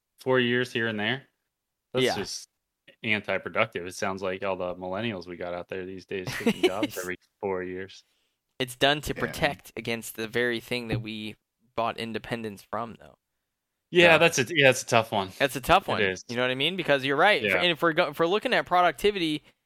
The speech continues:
Speaker 2: by itself, a
Speaker 1: Mm-hmm.
Speaker 2: lot easier to get stuff done with, like, one group of people that's consistent.
Speaker 1: Yeah.
Speaker 2: You know?
Speaker 1: I guess eight if you get,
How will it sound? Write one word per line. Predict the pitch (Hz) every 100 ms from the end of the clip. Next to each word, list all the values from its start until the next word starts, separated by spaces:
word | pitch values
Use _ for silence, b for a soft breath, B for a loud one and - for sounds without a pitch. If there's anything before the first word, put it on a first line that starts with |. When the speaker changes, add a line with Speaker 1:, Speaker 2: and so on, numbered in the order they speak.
| _ _ _
Speaker 2:
by | 135 135
itself, | 127 - 160 214 - - _ _ _ _ _ _
a | 127
Speaker 1:
Mm-hmm. | 156
Speaker 2:
lot | 156
easier | 165 160 156
to |
get | 143 147
stuff | - 139
done | 131 135 120
with, | 113
like, | 113 104
one | 117 120 120
group | 117 113
of | 107
people | 117 107 92 92 _ _ _ -
that's | 113 -
consistent. | 104 - 90 - 71 -
Speaker 1:
Yeah. | 101 _ _ -
Speaker 2:
You |
know? | 113 101
Speaker 1:
I | - - -
guess | - -
eight | 113 113 -
if | 113
you | 110
get, | 104 104 -